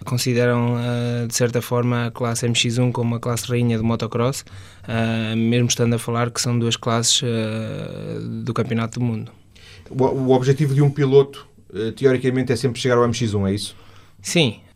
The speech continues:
Speaker 1: quase todos os pilotos acabam por passar, eh, pela classe M X dois antes, antes de subir à classe M X um, acabando alguns também por passar, eh,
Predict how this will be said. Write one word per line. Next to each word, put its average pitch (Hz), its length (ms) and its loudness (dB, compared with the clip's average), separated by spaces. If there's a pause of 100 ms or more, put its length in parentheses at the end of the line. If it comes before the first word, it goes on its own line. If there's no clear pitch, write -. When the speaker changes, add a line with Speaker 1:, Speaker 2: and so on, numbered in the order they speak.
(240)
Speaker 1:
quase 127 280 0
todos 120 180 2
os 113 80 -2
pilotos 127 400 0
acabam 120 320 0
por 120 120 -4
passar, 120 440 0
eh, 117 320 -2 (220)
pela 117 160 0
classe 117 300 -2
M 117 60 -2
X 117 200 -2
dois 120 260 2
antes, 120 220 0
antes 120 320 0
de - 80 -10
subir 120 320 -2
à 110 80 -2
classe 113 260 -2
M 117 80 0
X 117 220 0
um, 135 120 0 (840)
acabando 123 480 0
alguns 131 400 6
também 131 360 4
por 117 260 -4
passar, 123 460 -2
eh, 113 800 -4